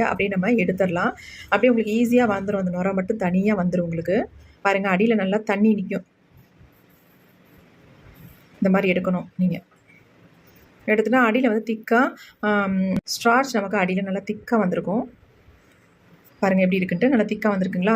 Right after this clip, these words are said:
இந்த திக்கான கன்சிஸ்டன்சியை தான் நம்ம எடுத்துக்க போறோம். இந்த மேலாப்புல இருக்க நுரைய மட்டும் எடுத்துட்டு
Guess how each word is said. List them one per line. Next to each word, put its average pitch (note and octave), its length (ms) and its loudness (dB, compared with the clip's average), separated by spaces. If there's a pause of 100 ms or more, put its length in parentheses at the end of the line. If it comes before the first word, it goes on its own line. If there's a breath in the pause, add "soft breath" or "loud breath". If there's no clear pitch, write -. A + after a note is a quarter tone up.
(120)
இந்த A3 200 4
திக்கான A#3+ 420 0
கன்சிஸ்டன்சியை G3 580 -2
தான் A3+ 100 2
நம்ம F#3 140 2
எடுத்துக்க F3+ 280 0
போறோம். F#3 280 0 (240 loud breath)
இந்த F#3+ 140 0
மேலாப்புல B3+ 420 4
இருக்க G#3 160 0
நுரைய G#3 300 4
மட்டும் G#3+ 260 0
எடுத்துட்டு F#3 300 -2